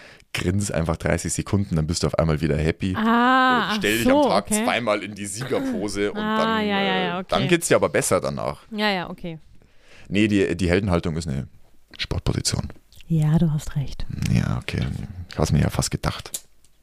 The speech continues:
Speaker 2: So.
Speaker 1: <laughs> Neun zu sechs, Martina. Was ist denn los?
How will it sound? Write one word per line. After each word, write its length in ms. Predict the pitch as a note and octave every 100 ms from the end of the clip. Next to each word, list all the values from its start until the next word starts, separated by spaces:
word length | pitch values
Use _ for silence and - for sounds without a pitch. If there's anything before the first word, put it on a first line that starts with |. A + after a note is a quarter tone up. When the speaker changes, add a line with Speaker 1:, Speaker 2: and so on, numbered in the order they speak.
| _ _ - - - - -
Speaker 2:
So. 80 |
Speaker 1:
<laughs> 1160 | - - - - - - - - - C4+ - - A3 - - - D3+ C#3+ G#2 F2
Neun 340 | - F2+ G#2+ C#4+
zu 120 | -
sechs, 280 | F#2+ - -
Martina. 420 | D2+ - - D#2+ - - - - -
Was 120 | E2
ist 100 | D2
denn 80 | F#2+
los? 200 | A#3+ -